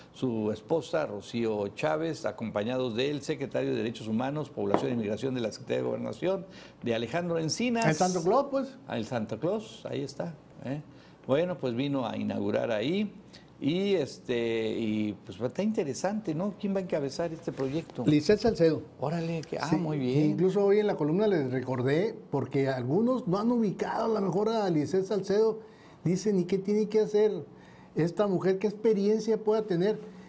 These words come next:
Speaker 2: Ella tiene mucha labor social.
Speaker 1: Sí, sí, sobre todo.
Speaker 2: Y acuérdense que cuando empezó el co-, el covid, que no había bo-, que este cubrebocas,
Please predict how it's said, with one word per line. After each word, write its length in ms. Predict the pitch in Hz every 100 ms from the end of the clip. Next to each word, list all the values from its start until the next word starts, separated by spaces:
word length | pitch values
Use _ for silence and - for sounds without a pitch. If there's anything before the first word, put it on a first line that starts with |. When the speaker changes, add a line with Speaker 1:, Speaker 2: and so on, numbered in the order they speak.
| - - - -
Speaker 2:
Ella 240 | 208 247
tiene 280 | 254 254 254
mucha 300 | 233 233 262
labor 300 | 214 156 190
social. 500 | 196 214 - 123 123 - -
Speaker 1:
Sí, 460 | - 147 147 147 139
sí, 160 | 107
sobre 340 | 98 110 90 90
todo. 280 | - 90 87 151
Speaker 2:
Y 200 | 143 143
acuérdense 540 | 143 190 233 226 190
que 280 | 175 151 135
cuando 320 | 156 147 147
empezó 420 | 131 127 127 170
el 100 | 226
co-, 260 | - 202 180
el 140 | 135 123
covid, 420 | 135 127 147 185 - -
que 120 | 147
no 120 | 143
había 360 | 180 208 233 240
bo-, 380 | 170 147 147 147
que 240 | 147 135
este 260 | 151 - 185
cubrebocas, 800 | 156 135 123 151 160 214 -